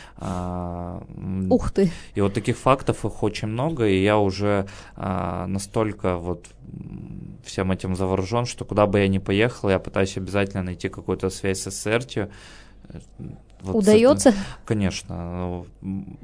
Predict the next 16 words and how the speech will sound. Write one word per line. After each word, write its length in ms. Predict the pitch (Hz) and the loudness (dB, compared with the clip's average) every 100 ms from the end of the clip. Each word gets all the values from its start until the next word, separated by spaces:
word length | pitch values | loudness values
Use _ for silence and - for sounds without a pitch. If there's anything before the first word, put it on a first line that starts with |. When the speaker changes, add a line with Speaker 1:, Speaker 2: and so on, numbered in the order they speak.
| - 226 | -4 4
Speaker 2:
Ну 60 | |
вот 20 | 226 | 4
Speaker 1:
хотя 120 | 247 302 | 8 12
Speaker 2:
самый 160 | 302 | 12
экзотический 640 | 220 240 240 269 - - 226 | 10 8 6 4 2 -4 2
город, 400 | 220 226 190 175 | 8 10 8 4
с 40 | |
которым 460 | - 185 202 208 185 | -4 0 2 4 4
удалось 400 | 185 196 202 196 | 6 8 8 6
найти 280 | 180 185 190 | 2 2 -2
связь 260 | - 185 - | -2 -2 -2
с 80 | 190 | -4
С 40 | |
С 80 | - | -2
Р 100 | - | -4
Т? 180 | - | -4